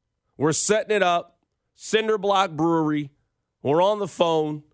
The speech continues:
We're finalizing the deal. I want people to be able to come down in person and throw things at you. That's what I want. That would make me happy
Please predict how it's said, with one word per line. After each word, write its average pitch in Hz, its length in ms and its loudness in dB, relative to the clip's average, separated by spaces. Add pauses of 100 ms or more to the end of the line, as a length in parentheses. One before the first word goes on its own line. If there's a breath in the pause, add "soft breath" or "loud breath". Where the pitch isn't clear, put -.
(120)
We're 151 120 0
finalizing 190 800 2
the 165 80 -2
deal. 139 520 -4 (600)
I 160 180 4
want 226 280 0
people 185 320 -2
to 175 80 -4
be 170 240 -4
able 165 300 -4
to 190 160 -4
come 160 340 -2
down 160 300 0
in 165 280 -4
person 185 560 -4 (800)
and 208 180 0
throw 262 240 2
things 175 360 -4
at 120 200 -4
you. - 200 -12 (580)
That's 214 160 0
what 254 100 0
I 247 60 0
want. 139 320 -4 (720)
That 214 180 4
would 247 140 -2
make 214 200 -2
me 175 360 -2
happy 139 580 -2